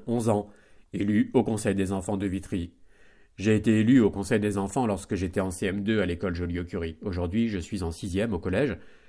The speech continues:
mais je suis encore présent au conseil pour un an. J'échange avec plein d'autres enfants d'autres quartiers et je m'entends très bien avec eux.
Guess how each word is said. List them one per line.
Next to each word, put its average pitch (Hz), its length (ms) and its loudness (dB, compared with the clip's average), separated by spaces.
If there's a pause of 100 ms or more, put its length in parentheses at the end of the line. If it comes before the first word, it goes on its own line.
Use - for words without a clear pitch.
(240)
mais 85 120 -2
je 82 100 -4
suis 104 220 -4
encore 104 340 0
présent 107 320 -2
au 90 100 2
conseil 110 360 -4
pour 107 180 -2
un 92 120 0
an. 80 120 -4 (440)
J'échange 92 380 -2
avec 80 220 -4
plein 101 140 -2
d'autres 107 260 -2
enfants 139 320 -2
d'autres 101 320 -2
quartiers 104 500 -2
et 123 60 -2
je - 80 -8
m'entends 139 240 -2
très - 140 0
bien 185 160 4
avec 90 260 0
eux. 78 120 -8